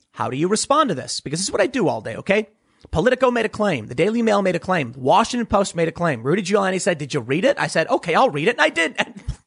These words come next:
It's crazy to me that they're trying to push this narrative in Politico that the amount of ballots at stake won't even affect the outcome.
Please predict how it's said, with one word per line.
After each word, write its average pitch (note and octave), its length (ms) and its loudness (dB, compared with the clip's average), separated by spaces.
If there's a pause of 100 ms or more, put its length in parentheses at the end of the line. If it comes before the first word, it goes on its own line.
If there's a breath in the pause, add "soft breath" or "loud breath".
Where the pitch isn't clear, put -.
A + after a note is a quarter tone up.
(920 loud breath)
It's - 180 0
crazy F3+ 400 2
to D#3+ 60 0
me C3+ 240 -4 (480 soft breath)
that D#3 100 4
they're F3 140 2
trying G#3+ 400 2
to G3 180 0
push - 320 0
this F3 220 -4
narrative E3+ 320 2
in C3 80 -8
Politico D3+ 520 -4 (280 soft breath)
that A3 160 4
the C4 80 4
amount C4+ 340 4
of F#3+ 160 -2
ballots G3 400 0
at D#3+ 100 -2
stake A#3 460 -2 (140 soft breath)
won't D3 320 -4
even G#3+ 180 0
affect B3 420 0
the C4+ 140 -2
outcome. E3 580 -2